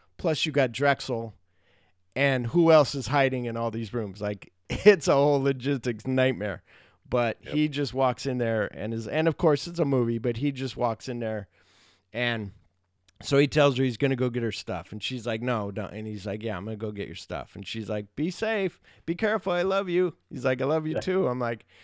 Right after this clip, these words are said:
Speaker 1: she should be like, "There's a guy at the door. <laughs> There's this guy.
Speaker 2: Yeah.
Speaker 1: Get rid of the hookers first. Take down the big guy first," you know. Um, so,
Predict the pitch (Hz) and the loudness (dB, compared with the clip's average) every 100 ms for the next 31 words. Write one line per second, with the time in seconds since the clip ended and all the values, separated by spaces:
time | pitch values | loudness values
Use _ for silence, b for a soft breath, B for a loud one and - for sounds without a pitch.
0 | b b b - 285 294 202 160 135 339 | b b b -2 0 4 6 6 6 6
1 | 330 240 120 117 - 147 147 127 131 120 | 6 6 2 0 -2 4 4 4 0 2
2 | 143 180 185 208 147 120 123 - _ - | 4 4 2 0 2 4 2 -2 _ -4
3 | - 175 131 131 131 190 - 160 131 117 | 4 6 6 0 0 0 2 0 0 -2
4 | - B 82 65 - - 143 165 180 185 | -6 B -6 -6 -8 -10 0 2 2 0
5 | 165 165 151 156 - 151 135 127 _ _ | 0 0 0 -4 -4 -4 -2 -4 _ _
6 | - 160 165 175 160 151 160 143 139 127 | -2 0 2 0 2 0 2 4 4 2
7 | 139 135 127 - _ 127 113 92 _ _ | -2 -4 -8 -14 _ -16 -16 -18 _ _
8 | _ _ _ _ _ _ 117 123 104 95 | _ _ _ _ _ _ -8 -6 -6 -10
9 | _ _ _ _ - 156 131 117 | _ _ _ _ -8 -2 0 0